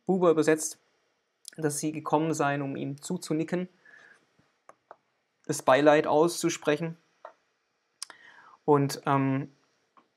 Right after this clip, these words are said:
ja, seine Freunde trauern dann mit ihm sieben Tage.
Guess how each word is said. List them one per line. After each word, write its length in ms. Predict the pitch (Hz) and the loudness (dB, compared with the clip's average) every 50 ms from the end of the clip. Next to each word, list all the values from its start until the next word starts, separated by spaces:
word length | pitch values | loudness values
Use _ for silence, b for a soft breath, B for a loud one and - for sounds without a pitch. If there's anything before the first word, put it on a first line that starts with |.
| _ _ - | _ _ 2
ja, 220 | 165 151 147 139 | 4 6 6 6
seine 220 | 131 135 127 131 | 4 4 2 0
Freunde 520 | 127 - 139 135 143 139 147 151 151 147 143 - _ _ _ _ _ _ _ _ _ _ _ _ _ _ _ _ _ _ _ _ _ _ _ _ _ _ _ _ _ _ _ _ _ _ - - | 0 0 0 0 2 2 0 -2 -4 -4 -10 -16 _ _ _ _ _ _ _ _ _ _ _ _ _ _ _ _ _ _ _ _ _ _ _ _ _ _ _ _ _ _ _ _ _ _ -20 -4
trauern 300 | - 147 147 147 143 135 | 0 2 4 4 4 2
dann 120 | 135 131 | 0 -2
mit 140 | 135 135 - | -4 -6 -6
ihm 320 | - 139 135 135 139 143 - _ _ _ _ | -6 -6 -6 -8 -8 -12 -16 _ _ _ _
sieben 280 | - - - - 139 | -10 -8 -8 -8 -8
Tage. 280 | 139 - - - - | -8 -12 -12 -14 -16